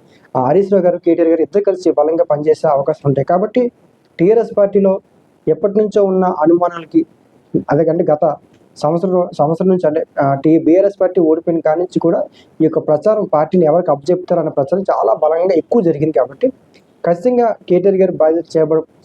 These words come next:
చేపట్టబోతున్నారు. కాబట్టి ఖచ్చితంగా హరీష్ రావు గారు ఒక లైన్ క్లియరెన్స్ ఇచ్చారు. కాబట్టి ఖచ్చితంగా ఈ పార్టీని ముందుకు తీసుకెళ్ళి అసెంబ్లీలో ప్రతిపక్ష పాత్ర వహిస్తూ, ప్రజల తరపున ప్రశ్నిస్తూ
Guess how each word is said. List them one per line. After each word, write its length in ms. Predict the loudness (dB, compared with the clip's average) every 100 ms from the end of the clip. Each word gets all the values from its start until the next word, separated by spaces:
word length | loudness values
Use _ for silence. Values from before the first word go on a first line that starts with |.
| -2
చేపట్టబోతున్నారు. 580 | 0 0 -2 -2 -2 -2
కాబట్టి 380 | -2 -2 -2 -4 _ _ _ _ -4
ఖచ్చితంగా 400 | 0 0 2 2
హరీష్ 220 | 2 2
రావు 100 | 2
గారు 120 | 2
ఒక 200 | 0 0
లైన్ 200 | 2 0
క్లియరెన్స్ 420 | 0 2 2 0
ఇచ్చారు. 200 | -2 0
కాబట్టి 320 | 0 0 -2
ఖచ్చితంగా 460 | -2 -2 -2 0 0 -4 -20 _ -2
ఈ 60 |
పార్టీని 580 | -2 0 -2 0 2 4
ముందుకు 400 | 4 2 2 0
తీసుకెళ్ళి 520 | 0 0 0 0 0 -4 -12 _ _ _ _ _ -16 -6
అసెంబ్లీలో 440 | -4 0 2 2 0
ప్రతిపక్ష 400 | -2 -4 -6 -4 -2
పాత్ర 220 | 0 2
వహిస్తూ, 520 | 2 2 0 -2 -4 -4 _ -20 _ -4
ప్రజల 160 | -2
తరపున 280 | -2 -2 -2
ప్రశ్నిస్తూ 580 | -2 -2 -2 -2 -2